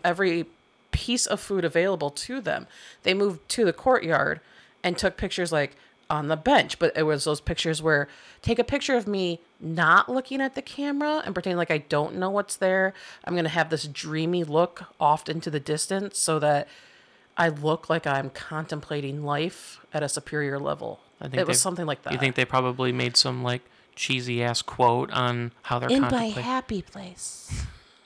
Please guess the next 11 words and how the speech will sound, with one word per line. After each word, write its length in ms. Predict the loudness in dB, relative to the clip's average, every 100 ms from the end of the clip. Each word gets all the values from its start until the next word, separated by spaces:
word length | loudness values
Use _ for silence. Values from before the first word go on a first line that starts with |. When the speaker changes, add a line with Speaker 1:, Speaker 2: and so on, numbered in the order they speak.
| _
Speaker 2:
<laughs> 420 | 2 2 -4 -8 -8
Speaker 1:
at 140 | 2
the 140 | 4
Vatican." 560 | 4 2 -2 -8 -14 -18 -14
Speaker 2:
Oh, 280 | -8 -6 -4
I 80 | -4
think 180 | -6 -6
those 180 | -4
are 60 | -4
ridiculous. 680 | -6 -6 -8 -6 -8 -10 6
Speaker 1:
But 300 | 10 10 8